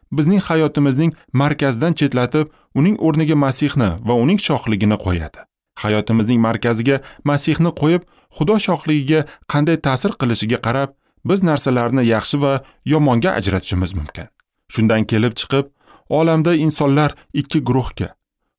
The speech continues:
Xudo farzandlariga va iblis farzandlariga bo'linadi. Xudoning farzandlari doimo baxtiyor va mamnun bo'lishlari kerak. Chunki ularning hammalari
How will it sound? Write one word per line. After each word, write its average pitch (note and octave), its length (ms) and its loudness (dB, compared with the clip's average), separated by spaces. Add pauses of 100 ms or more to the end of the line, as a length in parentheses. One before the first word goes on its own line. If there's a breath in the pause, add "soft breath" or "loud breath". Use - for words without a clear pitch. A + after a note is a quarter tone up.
Xudo C3+ 260 0
farzandlariga B2 800 0
va C3 120 2 (280 loud breath)
iblis D#3 400 0
farzandlariga A2 720 0
bo'linadi. E2 540 -4 (360)
Xudoning A2 400 0
farzandlari A2+ 640 0
doimo B2+ 380 2 (260 loud breath)
baxtiyor C#3+ 480 0
va C#3 180 2 (220 loud breath)
mamnun D3+ 480 2
bo'lishlari F#2+ 500 0
kerak. - 300 -12 (380)
Chunki B2 260 0
ularning A#2 500 2 (200 soft breath)
hammalari C#3+ 600 2